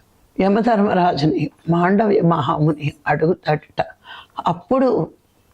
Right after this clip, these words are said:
"నా వయసు ఎంత?" "ఏడు సంవత్సరాలు" అని యమధర్మరాజు చెప్పినప్పుడు, "నువ్వు ధర్మరాజువి, ఇక్కడ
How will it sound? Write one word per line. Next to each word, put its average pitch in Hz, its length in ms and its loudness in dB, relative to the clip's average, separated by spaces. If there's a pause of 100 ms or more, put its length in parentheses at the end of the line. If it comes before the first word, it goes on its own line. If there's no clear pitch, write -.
(140)
"నా 180 220 2
వయసు 196 420 2
ఎంత?" 135 440 -2 (640)
"ఏడు 226 280 4
సంవత్సరాలు" 190 920 0 (100)
అని 147 340 -2 (800)
యమధర్మరాజు 175 680 2 (100)
చెప్పినప్పుడు, - 580 -4 (560)
"నువ్వు 233 200 2
ధర్మరాజువి, 175 960 2 (680)
ఇక్కడ 165 380 0